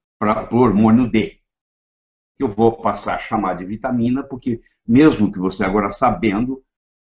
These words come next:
é costume <laughs> a gente falar vitamina, desde que ela foi descoberta em Wisconsin, A, a, a, a, a ideia de que ela existia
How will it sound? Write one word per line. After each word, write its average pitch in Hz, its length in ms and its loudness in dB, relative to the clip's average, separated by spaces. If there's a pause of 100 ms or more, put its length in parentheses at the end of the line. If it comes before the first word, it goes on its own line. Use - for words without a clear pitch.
é 117 100 -10
costume 131 680 4
<laughs> - 260 -10
a - 60 -16
gente 117 200 -8
falar 101 320 0
vitamina, 220 580 -2 (440)
desde 101 260 -2
que 110 60 -4
ela 98 160 -2
foi 101 160 -4
descoberta 113 760 -2 (340)
em 92 120 -2
Wisconsin, 117 920 -2 (520)
A, 73 360 -6 (100)
a, 101 320 -4
a, 110 260 -4 (1400)
a, - 200 -6
a - 20 2
ideia 139 480 2
de 101 100 -12
que 120 80 -8
ela 117 120 -2
existia 113 760 -4